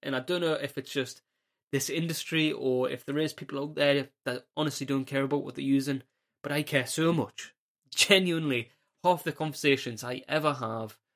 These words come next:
with industry leading people within this industry is machines and different types of machines and how this works and how that works, how this strimmer rotates that way and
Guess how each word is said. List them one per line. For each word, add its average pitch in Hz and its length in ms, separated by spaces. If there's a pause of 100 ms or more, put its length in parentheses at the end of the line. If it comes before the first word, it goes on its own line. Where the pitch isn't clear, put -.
(320)
with 120 300 (280)
industry 156 420
leading 135 260
people 123 460 (920)
within 143 280
this 131 180
industry 110 460 (440)
is 123 540 (260)
machines 117 600 (260)
and 113 200
different 127 260
types 139 240
of 123 80
machines 107 600
and 123 140
how 117 140
this 143 280
works 104 280
and 110 80
how 117 140
that 139 260
works, 107 300 (440)
how 120 80
this 151 260
strimmer 120 460
rotates 123 460
that 117 180
way 117 220
and 113 100